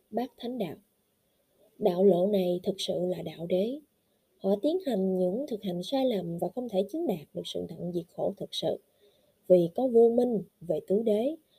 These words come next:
họ không thể chứng đạt được sự thật, thật sự, giải thoát thật sự. Sự hiểu lầm và tà kiến vẫn tồn tại với họ. Nói tóm lại,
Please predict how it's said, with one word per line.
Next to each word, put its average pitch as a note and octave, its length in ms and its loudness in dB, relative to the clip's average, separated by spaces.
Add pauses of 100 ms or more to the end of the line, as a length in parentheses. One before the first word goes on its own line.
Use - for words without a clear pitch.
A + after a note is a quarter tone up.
(120)
họ G3 160 0
không B3+ 300 -2
thể F3+ 260 0
chứng C#4+ 200 -4
đạt E3+ 240 -2
được F3+ 140 0
sự F3 260 -6
thật, E3 140 -8 (340)
thật F#3+ 180 -4
sự, E3+ 480 0
giải E3+ 280 -2
thoát C4 200 -4 (140)
thật - 180 -2
sự. - 400 -2 (360)
Sự - 160 4
hiểu G3 240 4
lầm F3+ 300 0
và E3 160 -6
tà D#3+ 220 -14
kiến A3 300 2
vẫn F3 180 -6
tồn E3+ 240 -8
tại D#3 280 -12
với F3 120 -4
họ. F3 200 -8 (800)
Nói G#3+ 360 4
tóm A#3 240 2
lại, A3+ 240 0